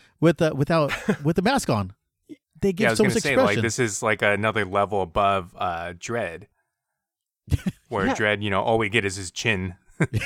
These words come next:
Speaker 3: Yeah, and this,
Speaker 2: He,
Speaker 3: they're
Speaker 2: he,
Speaker 3: like,
Speaker 2: he
Speaker 1: "Oh, it
Speaker 2: emotes
Speaker 1: says
Speaker 2: so
Speaker 1: so
Speaker 2: much
Speaker 1: much."
Speaker 2: in that.
Speaker 3: Yeah, "Oh, you need a chin to show emotion? Fuck you.
Speaker 2: <laughs>
Speaker 3: No face, buddy."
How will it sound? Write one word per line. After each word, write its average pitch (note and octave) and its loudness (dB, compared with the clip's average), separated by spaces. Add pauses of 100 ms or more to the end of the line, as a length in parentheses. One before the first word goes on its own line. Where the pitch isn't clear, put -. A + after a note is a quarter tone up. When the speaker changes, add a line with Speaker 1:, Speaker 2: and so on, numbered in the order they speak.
(180)
Speaker 3:
Yeah, A3+ 4
and D#3+ 4
this, A3 8
Speaker 2:
He, C#3 4
Speaker 3:
they're F#3 8
Speaker 2:
he, F3+ 10
Speaker 3:
like, E3+ 10
Speaker 2:
he F3+ 6
Speaker 1:
"Oh, - 8
it F3 8
Speaker 2:
emotes D3+ 8
Speaker 1:
says D3 2
Speaker 2:
so D3 4
Speaker 1:
so D3 2
Speaker 2:
much E3 8
Speaker 1:
much." C#3 0
Speaker 2:
in G2+ -2
that. F#2+ -2
Speaker 3:
Yeah, G3+ 6
"Oh, F#3 6
you F3 6
need G3 4
a D#3+ 8
chin E3 4
to F3 4
show F#3 2
emotion? F#3 0 (220)
Fuck - -8
you. A#2 0 (220)
Speaker 2:
<laughs> - -4
Speaker 3:
No E3+ 6
face, A#2+ 0
buddy." A#2+ -2